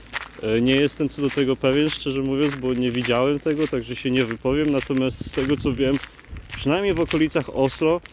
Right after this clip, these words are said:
zielone tablice rejestracyjne to jest bodajże firmowy samochód, tak jest oznaczony. Ale mogę się mylić, także jeżeli ktoś wie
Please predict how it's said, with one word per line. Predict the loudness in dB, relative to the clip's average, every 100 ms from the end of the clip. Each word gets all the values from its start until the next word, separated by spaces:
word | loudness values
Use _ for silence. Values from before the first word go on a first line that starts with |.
| -14 -14 -14 -14 -6
zielone | 0 2 2 2 2
tablice | 0 0 0 0
rejestracyjne | 0 0 -2 -6 -2 0 0 0
to | 0
jest | 0 -2
bodajże | -2 0 4 4 4 2 2 0
firmowy | -2 0 0 -2
samochód, | -4 -4 -4 -4 -6 -6
tak | -6 -4
jest | -6 -4
oznaczony. | -4 -2 -2 0 0 -2 -12 -14 -16 -12 0
Ale | 2 4
mogę | 2 0
się | -2
mylić, | -2 -2 -4 -4
także | -4 -4
jeżeli | -4 -4 -4 -4
ktoś | -2 -2
wie | 2 2